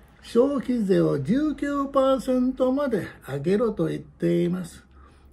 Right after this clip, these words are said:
自民党は経団連の言うことに従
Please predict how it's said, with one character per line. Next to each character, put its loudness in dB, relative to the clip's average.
自 0
民 2
党 6
は 0
経 4
団 4
連 4
の 0
言 4
う -4
こ 0
と 0
に 2
従 -4